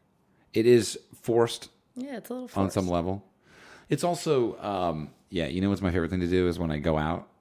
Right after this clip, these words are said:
Speaker 1: and try to pick out who's on a first date. <laughs> And I just try to clock it and just be like,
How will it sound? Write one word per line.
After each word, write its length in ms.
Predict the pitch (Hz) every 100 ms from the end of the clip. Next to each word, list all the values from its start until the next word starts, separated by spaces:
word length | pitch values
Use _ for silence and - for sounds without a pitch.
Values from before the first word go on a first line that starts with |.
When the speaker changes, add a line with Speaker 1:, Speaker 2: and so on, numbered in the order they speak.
| _
Speaker 1:
and 160 | 85 80
try 140 | 87
to 60 | 76
pick 200 | - 95
out 180 | 73 76
who's 200 | 90 73
on 140 | 67
a 20 | 65
first 300 | - 80 -
date. 760 | - _ _ _ _ - 247 -
<laughs> 60 | - - - 302 - - -
And 160 | 95
I 80 | 87
just 200 | 85 -
try 140 | 92
to 120 | 82 76
clock 440 | - - 69 -
it 40 |
and 80 | -
just 100 | 71
be 60 | 78
like, 160 | 76